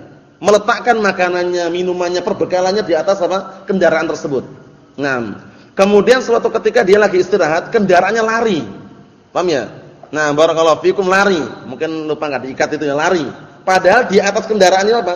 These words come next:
Makanannya, minumannya, perbekalannya. Kira-kira sedih nggak orangnya? Sedih dia, sedih. Karena semuanya di situ makanannya. Setelah itu dia hanya putus asa dan bersandarkan di bawah pohon atau diam sejenak.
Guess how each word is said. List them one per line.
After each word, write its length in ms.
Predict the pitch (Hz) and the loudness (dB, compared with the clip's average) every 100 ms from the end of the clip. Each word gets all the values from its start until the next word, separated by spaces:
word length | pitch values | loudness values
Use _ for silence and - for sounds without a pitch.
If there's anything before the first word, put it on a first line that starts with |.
| 175 | -6
Makanannya, 640 | 143 147 151 151 151 151 147 | -6 -2 -2 -2 -4 -4 -4
minumannya, 800 | 151 156 156 151 151 147 - - | -4 -6 -6 -6 -6 -10 -16 -4
perbekalannya. 640 | 185 143 147 151 147 135 | -4 -2 -2 -2 -2 -2
Kira-kira 240 | 196 190 214 | 0 0 -2
sedih 320 | 190 190 170 | 2 2 2
nggak 80 | 147 | 0
orangnya? 240 | 147 156 147 - - - _ _ | 0 -4 -8 -18 -20 -20 _ _
Sedih 320 | - 113 269 233 | -12 -2 0 2
dia, 160 | 208 | 2
sedih. 560 | 147 120 156 156 135 113 - - | 0 -4 -4 -2 -4 -8 -18 -12
Karena 240 | - 185 254 | -2 0 0
semuanya 400 | 262 247 262 262 | -2 -2 0 0
di 80 | |
situ 160 | 226 285 | -2 0
makanannya. 840 | 254 247 247 269 220 131 104 - - - _ _ _ _ | 0 0 -2 -2 -2 -4 -8 -20 -20 -20 _ _ _ _
Setelah 320 | - 160 185 190 | -14 -4 0 2
itu 160 | 196 | 2
dia 480 | 196 202 233 226 160 | 2 2 2 2 0
hanya 240 | 175 202 | 2 2
putus 160 | 202 196 196 | 0 -2 0
asa 240 | 196 240 | 0 2
dan 80 | 185 | 0
bersandarkan 560 | 175 202 175 180 196 170 | 0 0 2 2 2 0
di 80 | |
bawah 160 | 160 160 | 0 0
pohon 320 | 165 156 185 | 2 0 0
atau 320 | 175 190 202 - - - - | 0 2 2 -2 -16 -20 -8
diam 240 | 135 175 | 0 0
sejenak. 560 | 147 151 147 101 - | 0 -4 -4 -6 -12